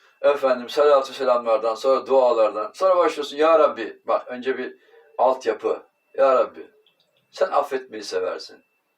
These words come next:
affedicisin, beni de affet bak." Yani kaba bir tabir olacak ama önce bir piyaz yapıyoruz, altyapı yapıyoruz. Her konuda böyle. Çocuğunu bakkala göndereceksin. "Oğlum, evladım,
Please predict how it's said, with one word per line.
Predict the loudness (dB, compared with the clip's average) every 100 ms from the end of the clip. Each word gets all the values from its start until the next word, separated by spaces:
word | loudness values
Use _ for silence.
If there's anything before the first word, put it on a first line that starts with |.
| _ _ -2
affedicisin, | -2 -2 -10 -12 -20 -20 -20 -20 _ _ _ _ _ -8
beni | -6 -2
de | -4
affet | -4 _ -20 -20
bak." | -20 _ _ _ _ _ _ _ _ _ _
Yani | -8 -8 -8 _ -10 -4
kaba | -2 -2
bir | -4
tabir | -2 -2 -4
olacak | -10 -8 -8
ama | -10 -14 _ _ _
önce | -10 -8
bir | -10 -10
piyaz | -8 -4 -4 -4
yapıyoruz, | -12 -12 -16 -16 -2
altyapı | -2 -2 -10 -10
yapıyoruz. | -12 -12 -16 -16 -16 -20 _ _
Her | -8 -6 -6
konuda | -10 -10 -8 -6
böyle. | -6 -8 -12 -16 _ _ _ _ _
Çocuğunu | -10 -8 -6 -2
bakkala | -2 -2 -4
göndereceksin. | -4 -6 -6 -6 -12 -16 _ _
"Oğlum, | 0 0 0 -4
evladım, | -4 -2 0 -2 -4